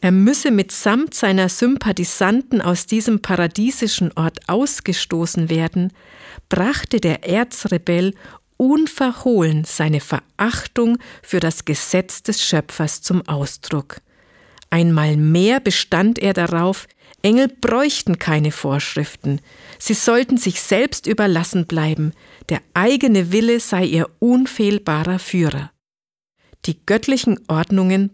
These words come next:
prangerte er als Freiheitsbeschränkung an und erklärte, er werde das Gesetz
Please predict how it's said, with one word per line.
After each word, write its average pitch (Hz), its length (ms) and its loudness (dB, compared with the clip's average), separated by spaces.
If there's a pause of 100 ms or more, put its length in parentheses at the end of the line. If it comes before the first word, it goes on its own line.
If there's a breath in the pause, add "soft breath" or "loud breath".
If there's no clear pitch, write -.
prangerte 240 540 2
er 208 420 0
als 151 300 -4
Freiheitsbeschränkung 208 1400 0
an 190 260 2 (440 loud breath)
und 151 200 -2
erklärte, 185 760 0 (560 soft breath)
er 220 340 4
werde 165 260 2
das 160 260 -4
Gesetz - 580 -4